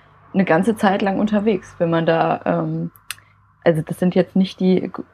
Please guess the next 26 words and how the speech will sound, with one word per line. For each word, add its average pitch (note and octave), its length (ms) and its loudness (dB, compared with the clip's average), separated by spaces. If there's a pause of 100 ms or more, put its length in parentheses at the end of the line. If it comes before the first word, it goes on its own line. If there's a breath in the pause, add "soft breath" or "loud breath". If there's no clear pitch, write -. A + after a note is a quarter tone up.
größten G3+ 340 0
Städte, E3 640 0
wo E3 140 -2
wir D#3+ 100 0
dann D#3 180 -2
spielen. - 400 -6 (640 soft breath)
So E3+ 80 -4
von D#3+ 240 -4
Köln E3+ 480 0 (720 soft breath)
fährt E3 260 0
man F3 180 2
halt, E3+ 320 0
auch E3+ 240 0
wenn F3 100 2
man F3 120 0
dann F3 140 2
irgendwie E3+ 440 -4
an E3+ 160 -2
die, F3 240 -4
äh, E3+ 200 2
Grenzgebiete F#3 600 -2
von F#3+ 100 -4
N F3+ 160 2
R E3 120 0
W E3+ 100 0
fährt, G3 320 0